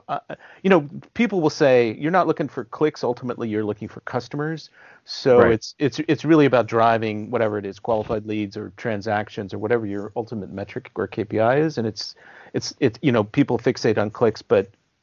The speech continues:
Speaker 1: you should be fixating or focusing on,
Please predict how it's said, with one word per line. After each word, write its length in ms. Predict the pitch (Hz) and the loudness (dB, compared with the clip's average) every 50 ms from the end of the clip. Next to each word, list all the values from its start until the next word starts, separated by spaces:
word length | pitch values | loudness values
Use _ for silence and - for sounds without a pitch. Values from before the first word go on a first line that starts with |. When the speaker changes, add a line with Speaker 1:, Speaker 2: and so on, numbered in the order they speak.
| _ _ _ _ - | _ _ _ _ -10
Speaker 1:
you 80 | 127 117 | -8 -8
should 220 | - - 117 104 | -8 -8 -8 -4
be 100 | 107 104 | -4 -4
fixating 560 | 90 - 123 110 - - 110 101 98 98 98 | -2 -2 -4 -2 0 0 0 0 0 -2 -4
or 140 | 95 90 92 | -4 -6 -6
focusing 520 | - - 120 107 - 107 - - 104 95 95 | 0 0 0 0 0 -4 -8 -8 -8 -8 -6
on, 280 | 92 92 92 90 90 | -6 -6 -6 -8 -10